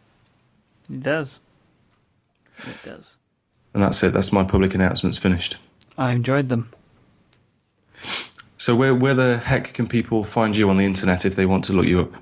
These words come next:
Speaker 1: Well, they can now go to mike hurley dot net, or they can follow me on Twitter, where I am iMyke, which is I M Y K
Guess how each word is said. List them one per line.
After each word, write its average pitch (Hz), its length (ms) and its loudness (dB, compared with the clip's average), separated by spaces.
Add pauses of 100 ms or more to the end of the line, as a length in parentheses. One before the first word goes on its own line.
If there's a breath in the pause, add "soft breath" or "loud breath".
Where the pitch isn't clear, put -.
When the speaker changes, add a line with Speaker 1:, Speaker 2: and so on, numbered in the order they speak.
(100)
Speaker 1:
Well, 110 340 -8
they 120 160 -6
can 123 220 -2
now 131 180 4
go 123 140 0
to 117 120 -2
mike 120 280 0
hurley 120 260 -2
dot 117 180 -2
net, 123 240 -2
or 131 120 -2
they 123 100 -4
can 120 160 -2
follow 123 240 2
me 123 140 4
on 120 100 4
Twitter, 170 400 2 (460 loud breath)
where 120 200 -2
I 123 140 0
am 120 300 0
iMyke, 123 560 2
which - 160 -14
is 135 200 -12
I 123 140 0
M 120 260 -2
Y 117 380 -4
K 143 320 -6